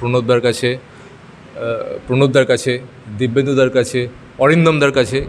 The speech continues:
কারণ ওনারা এই স্টেপটা নিয়েছে যে আমরা একটা স্ক্রিপ্ট করেছি, আমরা একটা, আহ,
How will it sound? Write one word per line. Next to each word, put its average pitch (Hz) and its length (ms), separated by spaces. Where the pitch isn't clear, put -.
কারণ 135 240
ওনারা 147 340
এই 151 160
স্টেপটা 143 440
নিয়েছে 143 420
যে 120 160
আমরা 135 340
একটা - 200
স্ক্রিপ্ট 175 420
করেছি, 160 480
আমরা 127 280
একটা, 131 460
আহ, 113 420